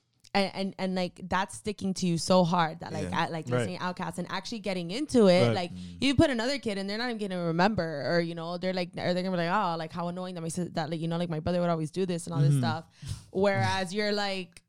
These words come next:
Speaker 1: "Yo, what's g-, like,
Speaker 2: Yo, what is
Speaker 1: damn,
Speaker 2: this?
Speaker 1: <laughs> what is this?"
Speaker 2: <laughs> Yeah, when I started listening to all the music that I heard as a kid, as an adult,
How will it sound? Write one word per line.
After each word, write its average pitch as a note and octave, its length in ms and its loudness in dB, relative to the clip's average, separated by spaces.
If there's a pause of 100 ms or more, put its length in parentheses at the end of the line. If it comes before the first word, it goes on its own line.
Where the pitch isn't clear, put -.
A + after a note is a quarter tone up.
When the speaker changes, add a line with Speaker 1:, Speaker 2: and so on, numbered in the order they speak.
Speaker 1:
"Yo, F3+ 580 0
what's F#3 320 -2
g-, - 140 -12
like, F#3+ 340 -4
Speaker 2:
Yo, G#3 100 -10
what A#3+ 60 0
is C4 60 4
Speaker 1:
damn, A3+ 320 0
Speaker 2:
this? C#4+ 220 -2
Speaker 1:
<laughs> C4 40 -6
what C4 160 0
is D4 160 -2
this?" A#3+ 260 0
Speaker 2:
<laughs> - 360 -2
Yeah, G2 460 -8
when A#2+ 100 -6
I C#3+ 80 -4
started D3+ 320 -6
listening C#3+ 300 -8
to G2+ 120 -8
all A2+ 200 -2
the A2 60 -4
music A2 360 -6
that G2 140 -6
I F#2+ 120 -6
heard G#2 280 -4
as F#2+ 160 -6
a F2+ 60 -10
kid, G2+ 300 -6
as F#2 160 -8
an E2+ 120 -8
adult, F2+ 440 -6